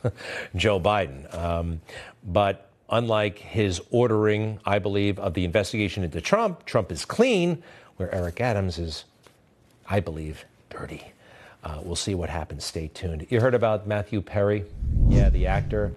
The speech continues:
Um, really sad. And I saw some beautiful videos, you know, his life and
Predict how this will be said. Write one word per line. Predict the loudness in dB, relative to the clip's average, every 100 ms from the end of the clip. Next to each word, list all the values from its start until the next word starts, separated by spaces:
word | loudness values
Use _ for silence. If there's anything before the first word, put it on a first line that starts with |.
| -14 -20 -20 -20 -4
Um, | 0 2 2 0 -4 -12 2
really | 4 4
sad. | 2 2 4 2 -2 -2
And | 0
I | 2
saw | 0
some | 0 -2
beautiful | 0 0 0 0
videos, | 2 2 2 2 0 -4 -10 -8
you | -4
know, | -4
his | -6 -2
life | 2 2 0 -4 -10
and | -12